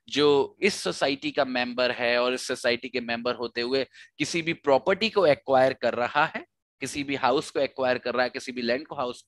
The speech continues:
को एक्वायर कर रहा है, वो उस प्रॉपर्टी को किसी को भी ट्रांसफर नहीं कर सकता। वो केवल ऐसे व्यक्ति को ट्रांसफर कर सकता है जो इस सोसाइटी का मेंबर है। और सोसाइटी का मेंबर बनने के लिए you have to be a पारसी।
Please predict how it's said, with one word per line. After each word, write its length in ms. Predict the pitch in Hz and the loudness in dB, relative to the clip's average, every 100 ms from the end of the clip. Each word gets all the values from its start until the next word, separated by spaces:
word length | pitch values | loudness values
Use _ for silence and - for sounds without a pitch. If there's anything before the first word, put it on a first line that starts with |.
| 123 | -6
को 240 | 120 - | -6 -4
एक्वायर 280 | 127 127 117 | -2 0 -2
कर 160 | 113 113 | -2 0
रहा 140 | 190 | -2
है, 100 | - - - - - | -2 -10 -20 -16 0
वो 120 | 285 | 2
उस 140 | 285 | 2
प्रॉपर्टी 460 | - 208 185 180 233 | 4 4 4 0 0
को 120 | 294 | -6
किसी 300 | - 240 240 | -6 -6 -4
को 120 | 254 | -4
भी 120 | 226 240 | -2 0
ट्रांसफर 460 | 180 156 - 123 | 2 0 0 -4
नहीं 180 | 110 131 | -4 -4
कर 100 | 110 | -6
सकता। 400 | - - - - _ _ - - 165 | -6 -14 -16 -20 _ _ -20 -4 -2
वो 80 | |
केवल 360 | 170 208 208 233 170 | 2 4 6 6 4
ऐसे 300 | 175 240 220 | 4 2 2
व्यक्ति 300 | 202 - 202 | 0 -2 -4
को 120 | 190 | -2
ट्रांसफर 500 | 175 160 160 - 160 | 2 0 0 -4 -2
कर 160 | 143 | -2
सकता 360 | 123 131 - 139 | -4 -8 -6 -2
है 180 | 214 202 | -2 -2
जो 300 | 202 208 - | -4 -4 0
इस 80 | 202 - | -2 -2
सोसाइटी 480 | 147 120 113 110 135 | -4 -2 -2 -4 0
का 120 | 220 | 0
मेंबर 540 | 151 98 95 107 107 | 0 -6 -4 0 -2
है। 140 | 95 - _ _ _ _ _ _ _ _ - | -2 -16 _ _ _ _ _ _ _ _ 0
और 120 | 135 | 0
सोसाइटी 680 | - 131 123 117 131 160 220 | 0 -4 2 4 4 0 2
का 100 | 233 | 2
मेंबर 600 | 131 101 123 202 233 262 | 2 0 0 2 4 4
बनने 360 | 214 202 196 185 | 2 0 -4 -4
के 140 | 185 | -4
लिए 340 | 175 208 208 | 0 0 0
you 100 | 180 123 | 0 0
have 180 | 113 - | 0 -2
to 80 | 131 | -6
be 120 | 127 | -4
a 60 | 127 | -2
पारसी। 500 | 110 107 107 - 113 | 0 0 -2 -12 -16